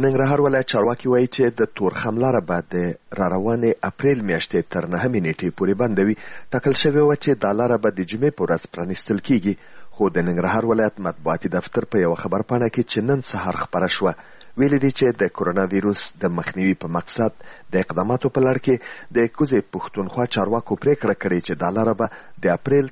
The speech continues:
تر نهمې بنده وي. خبر پاڼه زیاتوي چې د شوې پریکړې له مخې پر دې لاره به هر راز تګ راتګ بند وي. خو په خبر پاڼه کې د تورخم د ګمرک د مشر په حواله ویل شوي دي چې یوازې په استثنایي حالاتو کې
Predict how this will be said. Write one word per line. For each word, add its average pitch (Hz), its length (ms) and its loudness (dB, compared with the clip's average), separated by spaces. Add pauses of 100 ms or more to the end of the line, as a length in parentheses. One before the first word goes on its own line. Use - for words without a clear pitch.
(120)
تر 87 200 -4
نهمې 101 360 0
بنده 104 300 0
وي. 104 100 0 (480)
خبر 117 240 0
پاڼه 131 240 2
زیاتوي 127 320 2
چې 131 120 2 (360)
د 113 40 2 (120)
شوې 135 220 4 (100)
پریکړې 101 320 2
له 98 160 2
مخې 127 220 2 (340)
پر 123 200 0
دې 135 80 4 (120)
لاره 104 240 2
به 98 100 -2
هر 131 120 0 (100)
راز 113 260 0
تګ 90 120 0 (100)
راتګ 95 320 0 (240)
بند 104 160 0
وي. 98 180 0 (340)
خو 135 160 2
په - 200 -8
خبر 85 160 0 (100)
پاڼه 143 260 4
کې 139 120 4 (440)
د 110 200 2
تورخم 113 520 0
د 90 180 -2
ګمرک 117 340 0
د 92 160 -2
مشر 92 280 -2
په 90 120 -2
حواله 95 320 2
ویل 80 280 -2
شوي 147 260 2
دي 135 60 0
چې 139 160 2 (1400)
یوازې 139 300 4 (100)
په 107 160 2
استثنایي 87 580 -4
حالاتو 117 380 0
کې 92 120 0